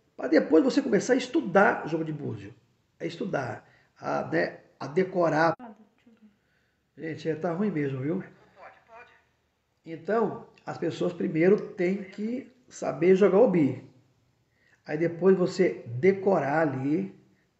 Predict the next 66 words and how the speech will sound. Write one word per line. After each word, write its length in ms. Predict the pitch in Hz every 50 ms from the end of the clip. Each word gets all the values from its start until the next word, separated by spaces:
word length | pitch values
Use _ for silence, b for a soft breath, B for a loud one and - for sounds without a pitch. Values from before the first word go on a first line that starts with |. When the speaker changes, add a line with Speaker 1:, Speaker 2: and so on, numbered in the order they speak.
| _ _ _
Speaker 1:
erinde 540 | - 185 185 180 180 196 226 262 247 240 262
logo, 560 | 269 269 254 240 170 139 135 127 117 107 - _ _
não 200 | 120 135 147 156
é? 420 | 151 160 170 202 214 202 180 160 156
Adequar 240 | 151 170 - -
a 40 | 277
Não 40 | 262
tem 40 | 214
nada 120 | 220 202 165
de 20 |
fa-, 380 | 131 - - 175 175 175 175 B B B B B B
desse 140 | - 151 160
negócio 220 | 160 147 165 165
que 60 | 165 175
o 20 |
nego 140 | 180 180 185
fala, 220 | - 185 185 196 233
"Ai, 320 | 247 214 185 - - - - - -
ó, 120 | - - 180
Barameja, 680 | 180 202 202 196 202 190 160 165 185 202 226 233 196 196
que 60 | - -
é 40 |
outra 100 | 247 294 294 285 220 185 196
coisa." 0 |
Todo 100 | 226 -
esse 440 | - 190 180 214 226 214 196 196 226
negócio 120 | 254 -
todo. 0 |
Então, 220 | - 240 - - 214
tem, 320 | 226 254 - 320 320 302
Aritmética 0 |
e 40 | -
a 0 |
parte 120 | - 190 185
espiritual, 260 | 214 262 254 208 170
né? 40 | 151 131 123
A, 0 | 117
a 40 | -
intuição 0 |
também, 40 | -
viu? 40 |
Não 80 | - _
vem 200 | _ _ _ _
com 80 | _ _
essa 40 |
história 100 | _ _
que 20 | _
não 40 | _
tem, 0 |
que 0 |
é 0 |
só 80 | _ _
aritmética. 180 | _ _ _
Então, 200 | _ _ _ _
toda 160 | - 247 302 330
essa 140 | - 294 269
parte 340 | - 226 202 190 196 180
meji 520 | 156 156 170 202 254 269 254 208 165 151 143
já 160 | 151 156 185
é 100 | 208 226
coisa 520 | 220 - - 165 175 190 220 220 262 254
de 320 | 202 165 156 165 190 226 240
babalaô, 1040 | 196 202 190 170 170 175 202 247 302 285 208 165 165 180 185 175 156 127 - - - - _ _ _ _ _ _ _ _ _ _ _ _ _ _ _ _ _ _ _ _ _ _ _ _ _
de 240 | _ 143 147 156 156
que 180 | 156 - 165 151
joga, 580 | 135 123 131 147 170 185 170 156 143 139 143